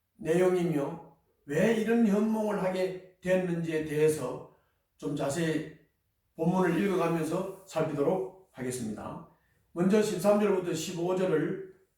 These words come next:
보겠습니다. 그들이 떠난 후에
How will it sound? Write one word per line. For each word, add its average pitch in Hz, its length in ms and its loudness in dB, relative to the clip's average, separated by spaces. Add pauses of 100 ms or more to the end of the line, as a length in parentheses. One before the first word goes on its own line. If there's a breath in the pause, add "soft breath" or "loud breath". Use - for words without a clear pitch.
보겠습니다. 131 760 -8 (2000)
그들이 202 800 4 (540)
떠난 214 400 4
후에 - 720 0